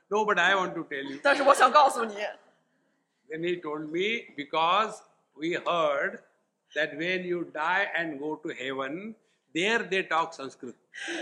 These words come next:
Speaker 2: 因为他听说，当你死了，上天堂以后，天堂里的人只会讲梵文。
Speaker 1: See, businessman.
Speaker 2: <laughs> 他是一个商人，是不是？
Speaker 1: Therefore, I am learning Sanskrit.
Speaker 2: 因此，我要学习梵文。
Speaker 1: Then I told him, "That is very good."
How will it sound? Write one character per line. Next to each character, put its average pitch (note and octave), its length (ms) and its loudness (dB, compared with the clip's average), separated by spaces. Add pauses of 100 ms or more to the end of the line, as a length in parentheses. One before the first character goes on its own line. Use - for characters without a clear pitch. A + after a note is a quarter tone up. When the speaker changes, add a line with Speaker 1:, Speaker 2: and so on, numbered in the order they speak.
Speaker 2:
因 C#4+ 140 2
为 D4+ 120 6
他 D#4 160 4
听 D#4+ 240 0
说， D#4+ 220 10
当 F4 180 4
你 F4+ 60 -2
死 C4+ 240 -2
了， G#4 120 4
上 D#4+ 200 2
天 F4 180 -4
堂 D#4+ 200 2
以 A#3+ 60 0
后， C4 180 2
天 D#4 200 0
堂 D4+ 160 2
里 C4 80 -4
的 C4 100 2
人 D4 160 0
只 A#3+ 140 0
会 G4+ 160 2
讲 A#3+ 160 2
梵 A3 180 4
文。 A3+ 300 2 (1500)
Speaker 1:
See, F#3 200 -10
businessman. F3+ 720 -4 (220)
Speaker 2:
<laughs> G5+ 500 -4
他 F4+ 80 -2
是 D4+ 100 0
一 D4+ 40 0
个 - 80 6
商 D#4+ 260 6
人， C4 160 8
是 C#4+ 100 -2
不 B3 100 -2
是？ B3+ 100 2 (840)
Speaker 1:
Therefore, G#3 480 2
I F3+ 100 6
am E3 140 0
learning D3+ 320 -4
Sanskrit. A#2+ 380 -10 (420)
Speaker 2:
因 G4 240 0
此， A#3+ 240 0
我 G#3+ 120 2
要 G#3 80 6
学 G#3 140 -2
习 G#3+ 100 -8
梵 G3 220 -2
文。 F#3+ 240 -2 (640)
Speaker 1:
Then E3+ 180 -2
I E3+ 140 2
told D#3 240 -6
him, E3 300 0
"That C3 140 0
is D#3 220 -10
very D#3 300 0
good." G#2+ 140 -10